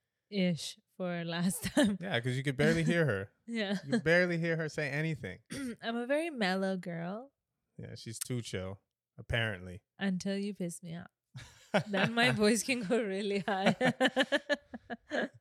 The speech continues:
Speaker 1: How was your
Speaker 2: Uh,
Speaker 1: week?
Speaker 2: my week was good. It was busy.
Speaker 1: This is where
Speaker 2: Um,
Speaker 1: you were
Speaker 2: actually,
Speaker 1: sleeping.
Speaker 2: it was busy, but it, it wasn't too busy. Yeah, this was my bed. So
Speaker 1: Yeah, because
Speaker 2: this is
Speaker 1: we
Speaker 2: a
Speaker 1: separated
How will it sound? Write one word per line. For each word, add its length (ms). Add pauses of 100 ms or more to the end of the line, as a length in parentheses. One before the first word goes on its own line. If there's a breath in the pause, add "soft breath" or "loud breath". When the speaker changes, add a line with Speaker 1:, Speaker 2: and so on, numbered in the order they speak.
(1300 loud breath)
Speaker 1:
How 180
was 180
your 200
Speaker 2:
Uh, 20
Speaker 1:
week? 320 (260)
Speaker 2:
my 140
week 160
was 140
good. 200
It 100
was 140
busy. 480 (160)
Speaker 1:
This 140
is 200
where 140
Speaker 2:
Um, 60
Speaker 1:
you 140
were 100 (120)
Speaker 2:
actually, 280
Speaker 1:
sleeping. 100
Speaker 2:
it 100
was 140
busy, 300
but 180
it, 240
it 120
wasn't 340
too 120
busy. 240
Yeah, 200
this 180
was 120
my 140
bed. 300 (300)
So 380
Speaker 1:
Yeah, 100 (160)
because 240
Speaker 2:
this 100
is 120
Speaker 1:
we 60
Speaker 2:
a 100 (100)
Speaker 1:
separated 800